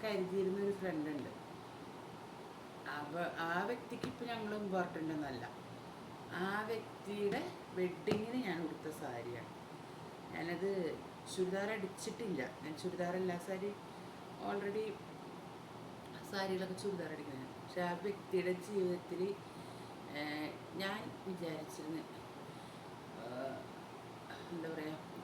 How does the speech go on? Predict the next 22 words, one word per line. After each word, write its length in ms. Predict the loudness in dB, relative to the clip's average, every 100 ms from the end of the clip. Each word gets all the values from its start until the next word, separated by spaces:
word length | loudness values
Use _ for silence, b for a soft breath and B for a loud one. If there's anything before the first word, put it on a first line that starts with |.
| -2
ആ 60 | -2
വ്യക്തിയുടെ 360 | -2 0 0 2
വെഡ്ഡിങ്ങിൻ്റെ 540 | 0 0 0 0 0 -2
അന്ന്, 160 | -2 -4 -8 -8 -8 -10 -10 -6
വെഡ്ഡിങ്ങിൻ്റെ 360 | -4 0 2 2
അന്ന് 120 | 2 2
ഞാൻ 100 | 2
ഉടുത്ത 200 | 0 -4 -6 -4
സാരിയാണ്. 520 | -4 -2 -4 -4 -4 -6 -8 -8 -8 -8 -8 -8 -10 -10 -10 -8 -6 -4 0
ആ 20 | 0
വ്യക്തിക്കൊരു 540 | 0 -2 2 4 4 4
ജീവിതം 340 | 4 6 6 6
ഉണ്ടായി 240 | 6 4 4
കാണാൻ 340 | 2 4 4 4 2
ഏറ്റവും 300 | 2 2 2 2
കൂടുതൽ, 420 | 2 2 2 2 0 -2 -6 -10 -10 -10 -10 -10 -10 -8 -4 0
ഏഹ്, 420 | 2 2 0 -2 -4 -8 -10 -10 -8 -8 -8 -8 -10 -10 -10 -8 -8 -10 -10 -10 -10 -10 -8 -10 -10 -8 -8 -8 -4 0
നിന്നത് 280 | 2 2 0
ഞങ്ങളാണ്. 460 | 0 0 -2 -4 -6 -8
പക്ഷെ 280 | -8 -6 -6 -6 -8 -10 -10 -10 -10 -10 -10 -10 -6
ഇപ്പം 180 |
ആ 40 | 0